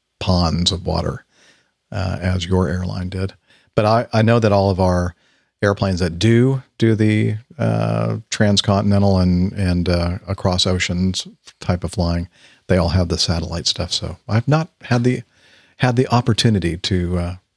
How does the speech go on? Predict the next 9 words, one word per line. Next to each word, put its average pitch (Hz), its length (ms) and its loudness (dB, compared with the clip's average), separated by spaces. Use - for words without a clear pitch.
to 90 180 -2
hear 95 300 2
how 87 260 0
crystal - 300 0
clear 87 360 0
all 87 120 -4
that 90 300 -8
communication 90 640 -4
is. 90 240 -4